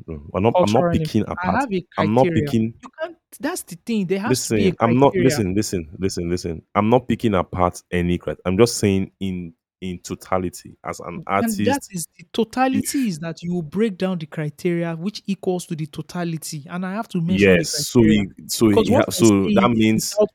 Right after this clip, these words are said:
Speaker 2: mentioning
Speaker 1: that
Speaker 2: the
Speaker 1: means
Speaker 2: criteria on this podcast, people
Speaker 1: Okay.
Speaker 2: will take their own criteria and start arguing. That's what's
Speaker 1: Okay,
Speaker 2: going
Speaker 1: okay,
Speaker 2: on.
Speaker 1: okay. So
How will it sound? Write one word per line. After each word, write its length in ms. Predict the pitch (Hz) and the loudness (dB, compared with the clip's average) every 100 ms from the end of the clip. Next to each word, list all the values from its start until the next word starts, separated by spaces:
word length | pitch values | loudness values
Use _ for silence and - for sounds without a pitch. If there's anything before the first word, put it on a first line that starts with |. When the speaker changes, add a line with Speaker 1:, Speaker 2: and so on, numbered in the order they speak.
| - | -4
Speaker 2:
mentioning 300 | 98 - 196 | -2 0 6
Speaker 1:
that 140 | 233 | 6
Speaker 2:
the 40 | 240 | 8
Speaker 1:
means 340 | 110 107 107 | 8 6 4
Speaker 2:
criteria 180 | 190 180 | 2 2
on 80 | 160 | 2
this 140 | 190 - | -2 -2
podcast, 600 | 180 - - 143 139 - | -4 -4 -6 -8 -8 2
people 100 | 104 | 4
Speaker 1:
Okay. 260 | 98 98 85 | 4 2 0
Speaker 2:
will 160 | 87 | -4
take 120 | - - | -14 -14
their 120 | 165 185 | -4 -2
own 100 | 196 | 0
criteria 640 | 160 160 - 185 170 151 | -2 -2 -2 0 0 -2
and 160 | 151 | -6
start 220 | - 196 - | -2 -4 -2
arguing. 500 | 175 151 156 151 135 - _ _ _ - | -6 -4 -2 -4 -4 -12 _ _ _ -2
That's 220 | 254 214 | 0 2
what's 200 | 202 190 | 2 2
Speaker 1:
Okay, 100 | 175 | 4
Speaker 2:
going 80 | 185 | 2
Speaker 1:
okay, 160 | 170 170 | 2 0
Speaker 2:
on. 40 | 143 | -2
Speaker 1:
okay. 140 | 82 | -4
So 300 | - 120 104 | 2 4 4